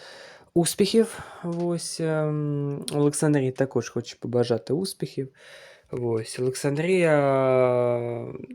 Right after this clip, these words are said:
три перемоги підряд, і перемогла і Шахтар, чинник чемпіонів України, і Олександрія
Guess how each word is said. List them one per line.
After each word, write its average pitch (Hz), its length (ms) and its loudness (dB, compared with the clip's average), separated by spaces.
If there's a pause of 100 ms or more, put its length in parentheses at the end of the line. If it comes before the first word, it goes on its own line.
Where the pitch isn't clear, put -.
(200)
три 147 220 4
перемоги 139 500 4
підряд, 147 800 2
і 120 1120 6 (100)
перемогла 135 580 4
і 123 60 -2
Шахтар, 156 760 -2 (400)
чинник 151 400 2
чемпіонів 131 500 2
України, 139 760 4
і 123 180 4
Олександрія 123 1800 4